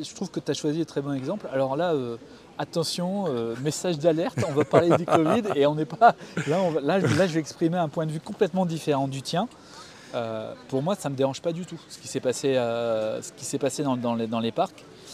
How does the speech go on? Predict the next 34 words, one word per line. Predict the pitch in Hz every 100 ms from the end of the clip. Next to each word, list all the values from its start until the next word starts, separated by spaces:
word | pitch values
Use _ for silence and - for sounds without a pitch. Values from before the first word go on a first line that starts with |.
| - - -
Parce | 143 -
qu'en | 156
fait, | 139 190 -
quand | 165
tu | 147 - 151
regardes | 135 147 170 165 143
l'histoire, | 127 123 - 175 202
il | 165
y |
a | 139
eu | 151
une | 156
histoire | 147 - 190
de | 151
grippe | 135 135 180 - 143
dans | 123
les | 120
années | 131
soixante-neuf | 156 143 123 - 131 - - -
qu'ont | -
connue, | 113 131 131 143 143
euh, | 113 101 - - - - 120
les | 127
boomers, | 131 135 123 180 - - - - - - - -
qui | - 160
a |
priori | 147 170 170 165 180
avaient | 139 135
un | 131
taux | 147
de | 139
mortalité, | 135 - 131 131 143 139
euh, | 127 110
supérieur, | - 131 131 117 156